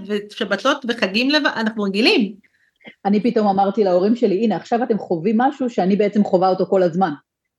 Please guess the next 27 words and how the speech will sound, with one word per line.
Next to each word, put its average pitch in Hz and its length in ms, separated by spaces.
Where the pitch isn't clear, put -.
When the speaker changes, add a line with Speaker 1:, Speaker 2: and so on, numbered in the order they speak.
Speaker 2:
את 160 120
ה-, 156 320
לעשות, 214 500
אה, 202 140
ארוחות 240 540
דרך 208 340
הזום, 175 360
אוקיי? 208 460
לדבר 180 520
רק 196 260
דרך 180 340
הזום." 160 260
כן. 151 60
Speaker 1:
נכון, 302 420
והמין 208 640
הרגל 233 360
הזה 277 160
שלנו 214 400
יש, 240 440
ואם 196 720
אני 233 200
אשים 233 280
איזה 190 400
כוכבית 202 540
על 214 100
יתרונות 190 540
הרילוקיישן, 226 720